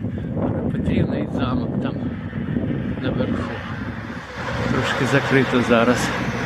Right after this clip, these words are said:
От Лідо. Венера. Вене-, Венера. А там гора.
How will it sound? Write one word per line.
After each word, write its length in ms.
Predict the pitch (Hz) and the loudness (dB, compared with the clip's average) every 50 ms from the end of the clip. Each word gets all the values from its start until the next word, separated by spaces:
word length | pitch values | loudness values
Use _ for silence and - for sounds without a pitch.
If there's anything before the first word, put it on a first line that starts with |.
| - - - - - - - - - - - - - - - - - - - - - - - - - - - - - - - - - - - - - - - - - - - - - - - - - - - - - - 160 | -2 -2 -2 -2 -2 -2 -2 -2 -2 -2 -2 -2 -2 -4 -4 -4 -4 -4 -4 -4 -4 -6 -6 -6 -6 -6 -6 -6 -6 -6 -4 -4 -4 -4 -4 -4 -6 -6 -6 -6 -6 -8 -8 -8 -8 -8 -8 -10 -10 -10 -12 -12 -10 -10 -8
От 160 | 160 - - | -8 -8 -4
Лідо. 440 | 127 123 123 120 113 113 113 131 123 110 - - - - - - - - - - - - - - - - - - - - - - - - - - - - - - - - - - - - | 0 2 4 4 2 2 2 0 0 0 -4 -10 -16 -20 -20 -20 -20 -20 -20 -20 -20 -20 -18 -16 -14 -12 -10 -8 -8 -6 -4 -2 -2 -2 -2 -2 -6 -8 -6 -6 -4 -4 -4 -4 -6 -4
Венера. 640 | - 127 127 127 123 120 120 127 123 120 120 123 98 95 - - - 127 | 0 2 6 8 8 8 8 8 8 8 6 4 4 2 2 0 0 0
Вене-, 600 | 131 123 127 131 - - 123 117 127 123 117 117 - - - - - - - - - - - - - - - - - - | 2 4 4 4 4 4 4 2 2 0 0 0 -2 -8 -10 -12 -12 -14 -16 -16 -20 -20 -20 -20 -20 -20 -20 -20 -20 -8
Венера. 580 | - 127 131 135 135 131 127 120 120 117 113 107 | -4 -2 0 2 4 6 8 8 8 8 6 2
А 440 | - - - - - - - - - | -2 -4 -4 -4 -4 -4 -4 2 2
там 160 | 147 160 160 - - - - - - - - - - - - - - - - - - - - - - - - | 4 4 4 4 2 2 2 0 0 0 0 0 -2 -2 -2 -2 -4 -4 -4 -2 -2 -4 -4 -6 -8 -2 2
гора. 520 | 123 135 131 120 117 110 101 104 110 113 | 4 6 6 6 6 4 2 0 0 -2